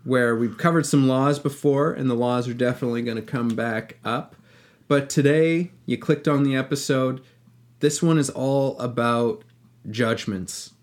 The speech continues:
And we call this one Living Beyond Our Judgments, and, and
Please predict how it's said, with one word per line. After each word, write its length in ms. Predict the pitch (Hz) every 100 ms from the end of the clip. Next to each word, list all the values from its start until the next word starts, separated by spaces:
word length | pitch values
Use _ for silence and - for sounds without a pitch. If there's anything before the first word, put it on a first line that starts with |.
| _ _ _ -
And 100 | -
we 40 | 107
call 140 | 123
this 120 | 113
one 220 | 120 110 117
Living 360 | 139 175 165
Beyond 680 | 139 123 123 127 120 110 - _ _ _ _ _ _
Our 220 | - 117 107
Judgments, 640 | 113 104 110 101 98 -
and, 200 | 101 -
and 360 | 104 101 101